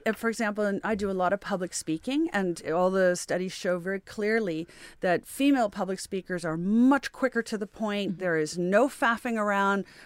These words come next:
Speaker 1: whereas the guys can be like, "Blah, blah, blah, blah, blah," and everybody's so bored and they're still blah, blah. Why? Because that's right.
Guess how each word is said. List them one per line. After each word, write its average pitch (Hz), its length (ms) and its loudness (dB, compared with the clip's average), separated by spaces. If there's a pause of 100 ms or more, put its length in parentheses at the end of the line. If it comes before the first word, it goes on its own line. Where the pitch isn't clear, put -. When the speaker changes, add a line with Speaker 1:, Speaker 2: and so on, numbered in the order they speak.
Speaker 1:
whereas 185 240 4
the 208 80 -6
guys 190 240 2
can 190 80 -6
be 170 80 0
like, 165 180 2
"Blah, 320 380 6
blah, 160 160 2
blah, 349 560 12
blah, 240 140 10
blah," 240 260 10
and 226 140 12
everybody's 220 520 8
so 311 240 12
bored 320 440 12
and 214 120 8
they're 185 140 6
still 160 280 4
blah, 165 200 6
blah. 254 280 8 (360)
Why? 226 560 6
Because 220 640 0
that's 226 240 -4
right. 330 280 0